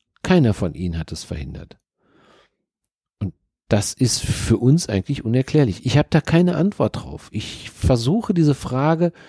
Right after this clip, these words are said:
für mich zu beantworten. Was hab ich persönlich für ein, warum hab ich das persönlich nicht gesehen? Na, es ist, es ist für mich, jetzt bin ich jetzt so vermessen zu sagen, ähm, ich bin, äh,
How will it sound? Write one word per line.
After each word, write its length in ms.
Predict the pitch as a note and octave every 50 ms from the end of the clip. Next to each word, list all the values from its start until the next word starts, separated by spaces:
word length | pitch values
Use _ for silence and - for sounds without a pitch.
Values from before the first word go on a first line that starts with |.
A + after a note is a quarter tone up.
| - - - - _
für 140 | - C#3+
mich 180 | D3 F#3+ G3 -
zu 180 | - - F3 C#3+
beantworten. 960 | C#3 - - - D3 F3+ F#3+ - - - E3+ F3 F3 F3 _ F3+ F3 F3 E3 - - - - - - - _
Was 300 | - A2 C#3+ C#3 - -
hab 200 | E3+ E3+ - -
ich 220 | - G3+ F#3 - -
persönlich 680 | - D#3 C3 A2 G2+ G2 G#2+ A2+ C#3+ F3+ G#3 F#3 -
für 120 | C#3+ E3 D3+
ein, 160 | C3+ B2+ B2+ - - - - _
warum 240 | - C3 B2+ D#3 D3+
hab 100 | F3 F3+
ich 100 | F3 E3
das 140 | - D#3+ -
persönlich 460 | - - C#3 A#2 C#3+ G3+ A#3 G3+ -
nicht 200 | C3+ G#2+ - -
gesehen? 440 | - A2 F#2 F2 F#2 E2+ E2 D2+ - - - - - _
Na, 80 | G2+
es 140 | G#2 G#2+ -
ist, 200 | B2+ A#2 - -
es 260 | B2+ A2+ G2+ - -
ist 160 | - - - -
für 160 | - - A#2+
mich, 160 | A2+ G#2 -
jetzt 120 | A#2+ G#2+ -
bin 140 | B2 B2 A#2+
ich 80 | A2
jetzt 140 | A#2 A#2 -
so 80 | A2+ G#2
vermessen 480 | - A#2 F#2+ G#2 B2+ - - B2+ G2+
zu 100 | - A2
sagen, 320 | F#2 G2 A2 A2 A2+ G#2+ G2 - - - - - - - _ _ _
ähm, 480 | - G#2 G2+ G2 F#2+ F#2 F2+ F2+ F2 F#2 - - - -
ich 140 | - G#2+ -
bin, 520 | - A#2+ G#2+ G#2 G2 F#2 F2+ - - - - -
äh, 300 | - A2+ G#2+ G2 F2+ F2